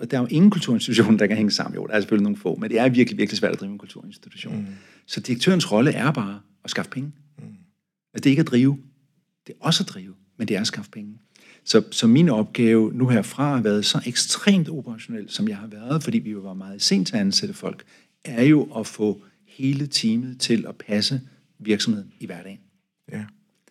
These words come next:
Speaker 2: Og hvordan, hvordan får man så afleveret,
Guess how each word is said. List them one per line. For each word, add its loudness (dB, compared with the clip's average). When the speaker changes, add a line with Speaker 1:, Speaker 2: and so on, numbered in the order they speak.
Speaker 2:
Og -8
hvordan, 2
hvordan 2
får 2
man 2
så 0
afleveret, -2